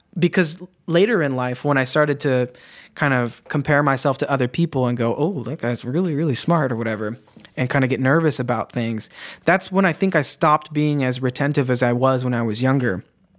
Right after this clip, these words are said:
'Cause when you're young, so they say, you know, you're very retentive, and then you kind of get these limitations placed on you by the way people perceive you and treat you. And let's say that you, you grow up in a family where everybody kind of tells you that you're not as smart as your older brother or something like that.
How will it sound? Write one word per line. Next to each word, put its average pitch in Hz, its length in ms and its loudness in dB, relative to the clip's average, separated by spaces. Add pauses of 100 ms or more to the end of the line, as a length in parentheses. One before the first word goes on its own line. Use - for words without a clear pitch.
(320)
'Cause 151 120 0
when 160 120 4
you're 156 100 4
young, 160 600 2
so 135 180 0
they 127 100 2
say, 147 320 2
you 120 100 0
know, 113 80 -2
you're 120 160 0
very 135 300 2
retentive, 120 500 -2
and 131 80 2
then 139 140 2
you 160 80 0
kind 151 180 0
of 139 60 0
get 135 140 -2
these 123 280 -4
limitations 139 560 0
placed 123 320 -2
on 123 140 -2
you 117 180 -8 (540)
by 127 140 4
the 123 100 -2
way 123 180 2
people 131 300 -2
perceive 139 420 0
you 127 160 2
and 117 100 0
treat 151 280 0
you. 117 260 -4 (380)
And 147 100 2
let's 175 140 2
say 175 140 2
that 151 100 -4
you, 143 300 -2
you 151 360 -2 (600)
grow 147 260 4
up 143 140 -2
in 135 80 0
a 123 40 2
family 147 380 0
where 123 180 0
everybody 131 400 0
kind 131 200 0
of 123 60 -2
tells 139 240 0
you 135 80 0
that 127 140 -4
you're 135 140 2
not 127 200 2
as 123 100 -2
smart 131 320 0
as 117 160 -6
your 120 220 -2
older 120 220 0
brother 117 340 0
or 104 60 -4
something 117 320 -2
like 107 180 -6
that. 104 260 -4